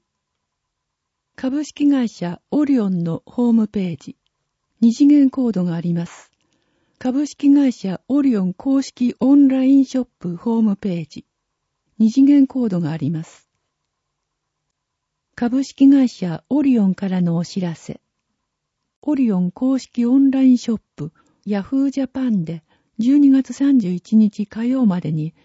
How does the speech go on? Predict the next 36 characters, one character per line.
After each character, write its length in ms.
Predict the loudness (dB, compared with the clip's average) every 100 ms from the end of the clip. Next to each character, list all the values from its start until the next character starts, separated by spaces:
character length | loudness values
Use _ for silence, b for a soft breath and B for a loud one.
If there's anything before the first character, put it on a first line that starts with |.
| _ _
商 280 | -10 -6 -6
品 340 | -4 -2 -2
を 60 | -4
購 260 | -2 0
入 200 | 4 4
す 140 | 4 -2
る 100 | -6
際、 360 | -6 -12 -12 _ _ _ _ -6
備 200 | -4 -2
考 300 | 0 0 0
欄 260 | -2 -2
に 220 | -4 -6 -10 _ -4
広 260 | -2 -2
報 220 | -2 -4 -2
和 140 | -4
光 240 | _ -4 -2
を 100 | 0
見 100 | -2
た 160 | -2 -8
と 300 | -8 -8 _ -6
ご 140 | -6
記 160 | 2 4
入 240 | 6 4
い 80 | 2
た 100 | -4
だ 160 | -4
い 60 | -6
た 160 | -4 -6
お 80 |
客 240 | -4 -8 -6
様 280 | -2 0 2
に、 220 | -2 -6 _ _ _ _
色 240 | 0 2
紙 240 | 4 4 2
パ 120 |
ッ 80 | -2